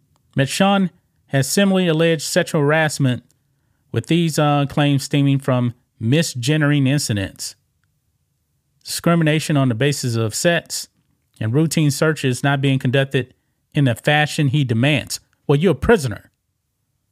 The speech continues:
He also claimed he was sexually assaulted during a, uh, strip search, emphasizing,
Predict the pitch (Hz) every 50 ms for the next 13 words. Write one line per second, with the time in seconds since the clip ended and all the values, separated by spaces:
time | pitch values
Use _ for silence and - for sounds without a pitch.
0 | _ _ _ _ _ _ _ _ _ _ _ _ _ _ _ _ _ _ _ _
1 | _ _ _ _ - 175 190 220 226 202 - 190 170 160 - - 160 160 156 156
2 | 156 143 _ _ _ _ - - 156 139 135 131 - - 165 160 - - 151 143
3 | 139 - 143 139 143 139 - 139 131 135 131 127 127 123 120 117 113 113 110 107
4 | - - - 156 131 - - 151 143 139 127 - - - _ _ _ _ _ _
5 | _ _ _ _ _ - 120 120 - - 143 131 131 135 131 131 127 127 127 123
6 | 117